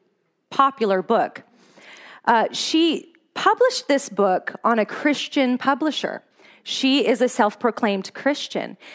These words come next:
And all throughout the book, there are messages of what she thinks about Jesus and the gospel, and she talks openly about her faith. Now, this book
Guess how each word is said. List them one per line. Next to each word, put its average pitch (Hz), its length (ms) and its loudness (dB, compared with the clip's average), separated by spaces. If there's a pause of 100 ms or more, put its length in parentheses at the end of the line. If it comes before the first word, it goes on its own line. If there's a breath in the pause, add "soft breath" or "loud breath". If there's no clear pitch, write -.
(120)
And 226 180 0
all 247 220 2
throughout 269 320 2
the 285 100 2
book, 185 380 0 (280 loud breath)
there 220 160 4
are 202 140 2
messages 202 500 0
of 185 80 -2
what 202 140 0
she - 120 0
thinks 202 280 0
about 240 200 2
Jesus 247 480 0
and 202 140 0
the 202 60 -2
gospel, 208 560 0
and 180 160 -4
she - 100 -12
talks - 360 -2
openly 226 500 0
about 170 460 0 (300 loud breath)
her 208 160 0
faith. - 600 0 (640 loud breath)
Now, 233 160 4
this 359 380 0
book 240 480 0